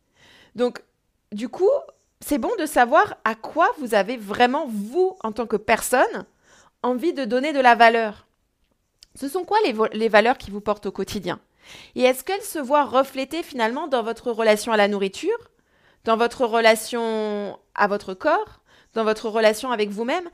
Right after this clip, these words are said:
Parce que si vous avez des valeurs d'ouverture et de partage, mais que vous, vous les appliquez pas à vous, ah, c'est un peu dommage quand même. <laughs> Parce que vous allez être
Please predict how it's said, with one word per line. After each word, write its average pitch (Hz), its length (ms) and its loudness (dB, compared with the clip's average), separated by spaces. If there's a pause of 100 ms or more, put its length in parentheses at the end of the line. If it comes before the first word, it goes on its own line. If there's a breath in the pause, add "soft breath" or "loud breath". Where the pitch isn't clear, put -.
(300 loud breath)
Parce 277 180 0
que 302 80 -4
si - 200 -6
vous 392 200 -2
avez 330 240 -2
des 285 100 -6
valeurs 269 380 2
d'ouverture 285 560 -4
et 240 60 0
de 233 100 0
partage, 233 640 0 (1200)
mais 262 160 -2
que 226 60 -10
vous, 247 100 -4
vous 247 160 -8
les 247 240 -2
appliquez 226 340 -2
pas 302 160 2
à 202 140 6
vous, 254 220 -4 (1700)
ah, 247 240 0
c'est 269 120 -8
un 262 100 -6
peu 277 100 -12
dommage 294 340 -2
quand 208 120 -10
même. 175 180 -12 (220)
<laughs> - 840 -20
Parce 202 140 -2
que - 80 -12
vous 220 100 -4
allez 226 160 4
être 226 200 -2